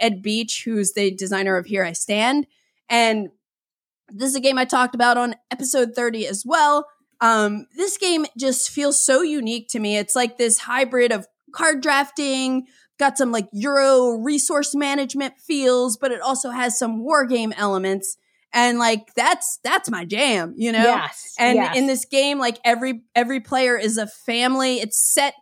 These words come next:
Speaker 1: it's set in the sixteenth century in the midst of the raids and battles that were happening along the border of England and Scotland. And it's just, like, I started reading a book on this history 'cause I'm like, "This is, like, really fascinating stuff." And I think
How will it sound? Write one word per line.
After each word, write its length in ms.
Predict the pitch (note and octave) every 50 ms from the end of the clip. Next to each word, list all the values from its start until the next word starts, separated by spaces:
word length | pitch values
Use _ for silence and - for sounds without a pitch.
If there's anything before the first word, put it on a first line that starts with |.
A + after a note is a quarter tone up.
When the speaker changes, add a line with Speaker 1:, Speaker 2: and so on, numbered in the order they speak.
| _ _ _ _ -
Speaker 1:
it's 160 | C#4+ C4 -
set 220 | - F#4 E4+ -
in 40 | C#4+
the 60 | C#4 A#3+
sixteenth 580 | - - E4+ D#4 - - - D#4 C#4+ C#4 B3+ -
century 520 | - - C4+ C4 B3+ - - C#4+ C4 B3+
in 100 | B3 A3
the 60 | A3
midst 400 | A3 A3 A#3+ B3 B3 - - -
of 200 | C4+ B3 G#3+ F#3+
the 120 | A3+ A3 G3+
raids 440 | F#3+ F#3+ A3+ A#3+ B3 B3+ B3 G#3+ A3+
and 160 | A#3 G#3+ G3
battles 460 | G3+ G3+ F#3+ G3+ A3+ B3+ C4 C4 B3+ -
that 160 | C4 A#3+ G3
were 100 | A3+ A3+
happening 460 | B3+ G#3+ G#3+ A#3 A3+ C#4 C4+ C4 C4
along 280 | A#3 A3+ A3+ A3+ A3+ A3
the 40 |
border 320 | G3+ G3 G#3 G#3+ A3 A3+ A3
of 140 | G#3 F#3 -
England 320 | A3 A3 A3+ A3 G#3+ G3+
and 140 | F#3+ F#3 F#3+ -
Scotland. 760 | - - F#4 F#4 F#4 - D#4+ E4 D#4+ D4+ D#4 D4 C#4+ C4+ C4 - _ _ _ _ _ _ _ _ -
And 400 | C4+ C#4 C4+ C4 C4 B3+ B3 - -
it's 260 | C#4 D4+ C4 - -
just, 340 | - F4+ G4+ F#4+ - - - - _ _ _ _ -
like, 260 | C#4+ C#4+ C#4+ C4 C4+ -
I 100 | C4 D4
started 300 | D#4 - F4 E4+ F4 D#4+
reading 260 | C#4+ D4+ D#4 D4 C4 A#3
a 40 |
book 380 | A3 - - A#3 F4+ - - -
on 140 | C#4 A#3 A3+
this 160 | A3 G#3 G#3
history 400 | - C4 B3+ B3+ - A3 G#3+ G#3
'cause 140 | G#3 - G#3+ A3
I'm 120 | G#3+ A3
like, 180 | A3 G#3+ G#3+ G#3+
"This 120 | C#4 -
is, 200 | - F#5+ F5+ - -
like, 160 | D#4+ A#3 G#3
really 600 | G3+ G3 G#3 A#3+ C4+ C#4+ C#4+ C#4 C4+ A#3 G#3+ G#3 - _ _ _ _ _ _
fascinating 680 | - C#4+ B3+ B3+ C#4 - - C4+ B3+ A#3 A3+ A3 G#3
stuff." 440 | G#3 - - A3 G#3+ A#3 D4+ - - -
And 160 | - A#3 B3 A#3+
I 80 | A#3+ A#3
think 440 | A#3+ - D4 C#4+ C#4 B3+ - -